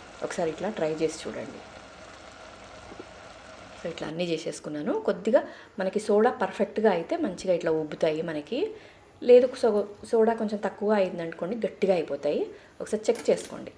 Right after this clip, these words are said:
మీకు పర్ఫెక్ట్గా అయిందా లేదా చూసి, ఇంకా ఒకవేళ సోడా కాకుంటే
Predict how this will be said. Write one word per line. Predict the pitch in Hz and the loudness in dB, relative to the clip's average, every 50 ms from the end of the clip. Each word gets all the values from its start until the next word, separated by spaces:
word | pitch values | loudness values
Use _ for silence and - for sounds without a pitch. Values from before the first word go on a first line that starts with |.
| - 165 | -10 -10
మీకు | 151 156 156 - 147 | -8 -8 -8 -8 -8
పర్ఫెక్ట్గా | 147 - - 165 - - 175 - 185 170 160 | -8 -6 -6 -8 -8 -8 -6 -4 -4 -4 -4
అయిందా | 156 156 175 180 175 165 165 | -4 -6 -6 -6 -4 -2 -2
లేదా | 160 156 190 233 359 - - - - - - - | -2 -2 -2 -4 -6 -8 -12 -18 -20 -16 -8 -4
చూసి, | 208 214 214 - 480 494 - - - - - - - 240 | -2 0 2 2 2 0 0 -6 -18 -20 -20 -12 -10 -6
ఇంకా | 220 220 220 214 | -2 0 0 0
ఒకవేళ | - 202 202 208 208 - - - - - - - - | 2 2 2 2 2 0 -4 -8 -16 -18 -12 -4 -2
సోడా | 208 196 196 202 202 - | -2 0 0 -2 -2 0
కాకుంటే | 196 185 180 - 220 208 - 381 | 0 0 0 -2 -6 -8 -8 -8